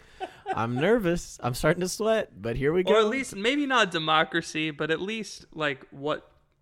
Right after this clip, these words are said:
Speaker 2: social media has done to it. Like, I think, I think
Speaker 1: Okay.
Speaker 2: social media took democracy and, like, w-, did that, did that thing that happened in that movie. Never mind, I can't think of a good enough reference. Anyway,
Speaker 1: What?
Speaker 2: I, it just,
Speaker 1: Okay. I thought
Speaker 2: Twitter
Speaker 1: you had
Speaker 2: destroyed
Speaker 1: something there.
Speaker 2: democracy.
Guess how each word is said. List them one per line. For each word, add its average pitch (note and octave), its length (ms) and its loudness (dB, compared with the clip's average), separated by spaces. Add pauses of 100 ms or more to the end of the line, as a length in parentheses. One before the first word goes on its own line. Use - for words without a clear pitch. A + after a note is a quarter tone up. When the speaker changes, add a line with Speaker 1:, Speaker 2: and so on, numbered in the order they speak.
(480)
Speaker 2:
social D#3 420 -2
media C#3+ 360 -2
has A#2+ 320 -4
done B2+ 340 -6
to C#3 220 -2
it. C3+ 200 -6
Like, C#3 160 2
I D3 80 4
think, G3 200 -4
I D#3+ 80 -2
think F#3+ 120 -2
Speaker 1:
Okay. - 80 -6
Speaker 2:
social F#3+ 280 0
media D3+ 240 -4
took - 280 -6
democracy C#3 840 -8
and, C3 180 -12
like, A#2 360 -16 (1120)
w-, C3+ 180 -16 (440)
did E3 260 2
that, D3 460 0
did E3+ 200 0
that D3+ 320 -2
thing C3+ 420 -8 (120)
that C3+ 280 -10
happened C3 460 -6
in B2+ 440 -16
that B2 220 -10
movie. B2 260 -16
Never B2 180 -6
mind, A2+ 160 -10
I A#2+ 40 -2
can't B2 220 -4
think A#2 140 -6
of A2 80 -14
a G#2+ 40 -12
good A2 120 -14
enough G#2+ 180 -14
reference. A2 400 -8
Anyway, A2 380 -4
Speaker 1:
What? C#3 220 2
Speaker 2:
I, - 40 0
it D3 80 -2
just, A2+ 160 -2
Speaker 1:
Okay. - 80 -16 (160)
I B2 120 0
thought - 80 0
Speaker 2:
Twitter F#3 160 10
Speaker 1:
you D#3 60 8
had C#3+ 60 4
Speaker 2:
destroyed C#3 360 4
Speaker 1:
something C3 140 -4
there. B2+ 100 4
Speaker 2:
democracy. B2 500 -4